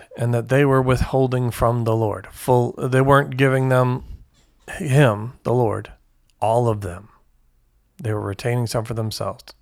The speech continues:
All they had to do was say, "Hey, no, we're gonna hold some of these proceeds back." That's all. It was theirs to do with what they wanted.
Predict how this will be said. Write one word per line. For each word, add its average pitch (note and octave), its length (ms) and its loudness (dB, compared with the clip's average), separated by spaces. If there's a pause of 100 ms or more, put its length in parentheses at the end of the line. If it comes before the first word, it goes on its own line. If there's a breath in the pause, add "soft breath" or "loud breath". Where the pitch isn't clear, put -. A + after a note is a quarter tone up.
(1080 loud breath)
All A#2 160 4
they B2+ 100 4
had A#2 80 2
to A#2 60 -6
do D#3 120 2
was C3+ 120 0
say, A#2+ 160 0
"Hey, D#3 180 2
no, E3+ 140 0
we're B2+ 200 0
gonna C3 180 2
hold C3 260 0
some C#3 360 -4
of C3 100 -4
these C3 160 -2
proceeds C3+ 480 0
back." F3+ 400 -8 (1500 soft breath)
That's - 140 -4
all. D3 120 8
It D#3 180 2
was B2+ 180 2
theirs C#3 280 4
to D3+ 100 -6
do C#3+ 140 -2
with C#3 140 -2
what C#3 200 -4
they C3+ 100 0
wanted. C#3 400 -4